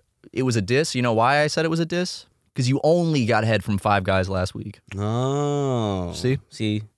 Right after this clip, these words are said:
Speaker 1: I got head from
Speaker 2: That's a
Speaker 1: ten
Speaker 2: good
Speaker 1: guys
Speaker 2: excuse.
Speaker 1: last week. Ten. That meant on some days, I was doubling it up.
Speaker 2: That's sick.
Speaker 1: Thanks, man.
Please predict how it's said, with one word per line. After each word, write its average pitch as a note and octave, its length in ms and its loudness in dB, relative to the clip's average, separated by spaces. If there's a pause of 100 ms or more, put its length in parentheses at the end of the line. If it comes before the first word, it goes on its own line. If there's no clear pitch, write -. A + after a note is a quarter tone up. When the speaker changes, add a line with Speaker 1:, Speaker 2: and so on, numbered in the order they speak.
(2500)
Speaker 1:
I A2+ 40 -4
got G#2+ 100 -6
head G2+ 220 -4
from - 60 -10
Speaker 2:
That's - 100 -6
a G#3 40 -4
Speaker 1:
ten G3+ 100 2
Speaker 2:
good G2 60 0
Speaker 1:
guys - 100 -2
Speaker 2:
excuse. F#2+ 160 0
Speaker 1:
last - 160 -4
week. F#3+ 160 -6 (840)
Ten. G2+ 300 -2 (440)
That A2+ 140 -2
meant C3+ 100 2
on B2 60 0
some D3 220 0
days, E3 340 0 (260)
I D#3+ 60 -6
was C3+ 100 -2
doubling A2 400 2
it A#2 80 2
up. C#3+ 220 0 (1600)
Speaker 2:
That's - 180 -2
sick. - 380 2 (640)
Speaker 1:
Thanks, B2+ 220 -4
man. G2+ 220 -2